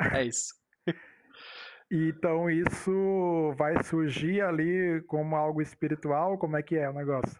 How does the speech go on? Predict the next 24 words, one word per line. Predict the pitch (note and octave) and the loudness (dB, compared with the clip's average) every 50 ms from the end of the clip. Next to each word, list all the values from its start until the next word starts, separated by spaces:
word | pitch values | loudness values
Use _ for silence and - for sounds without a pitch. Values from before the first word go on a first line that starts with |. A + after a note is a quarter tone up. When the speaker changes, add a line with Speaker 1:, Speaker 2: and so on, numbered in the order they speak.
| - B2 B2+ - - - - - - - | -12 -12 -10 -10 -12 -14 -16 -14 -4 0
Speaker 1:
Eu | G3 A3+ B3 | 2 4 4
acho | A#3+ A#3 A#3 - - | 4 4 2 0 0
que | - | 0
sim, | - - - A#3+ A#3+ B3 A#3+ A#3+ A3+ G#3+ | 0 2 2 4 4 4 4 4 4 4
eu | G3 F#3 | 4 4
acho | F3+ F#3 F3+ - - | 4 4 2 0 -2
que, | - F#3+ F#3 F#3 F#3 F#3 F3+ E3+ E3 E3 D#3+ | 0 0 2 2 2 2 2 2 2 2 2
que | - - E3+ | 2 2 2
a | E3 | 2
gente | D#3+ E3+ E3+ - - F3+ | 2 0 0 0 0 0
vê, | D3+ B2+ B2 D3 D3+ D#3+ E3 E3 | 0 0 0 2 4 4 4 2
tipo, | D#3+ - - - - D#3+ D#3 D3+ C#3+ C#3 C3 B2+ A#2+ A#2 A2+ - _ _ _ _ _ _ _ _ _ _ _ _ _ _ | 2 -2 -4 -2 -2 0 2 2 4 4 2 2 2 0 -4 -6 _ _ _ _ _ _ _ _ _ _ _ _ _ _
através | - C#3 - D3 C#3 C#3 C3+ C#3 C#3+ C3+ | -2 0 2 4 4 4 4 4 4 2
da | D#3 D3 | 0 0
peregrina, | - D#3+ C#3+ D3 C#3+ C3 C3 C3 C3+ C3+ C#3+ C#3+ D3 D3 D3 C#3+ C#3+ C#3 C#3 C3 B2 B2+ B2+ - - _ _ _ _ _ _ _ _ - | 2 0 2 2 2 0 0 0 2 2 4 4 4 4 4 4 4 4 4 4 2 2 -2 -6 -14 _ _ _ _ _ _ _ _ -6
a | B2 | -4
gente | B2 C3+ - - | -2 0 0 0
começa | - D3+ C#3+ D3 D3 - D#3+ | 2 2 2 2 2 2 2
a | |
escutar, | D3 - - E3+ D#3 - - C#3+ C#3 D3 D3+ D3 | 2 2 2 0 0 2 4 4 4 4 2 0
tipo, | - - - C3+ | -2 -4 -6 -2
barulhos | A#2+ D3+ C#3 C#3 C#3 C#3+ C#3+ D3+ D#3 D#3 D3 | 2 2 2 4 2 0 0 0 -2 -2 -2
de | - - C#3+ | -2 -4 -4
bota | A#2+ A#2 - C#3 C3+ D3+ - - - E3 C3+ - - | -4 -2 0 2 2 2 0 0 0 0 0 0 -2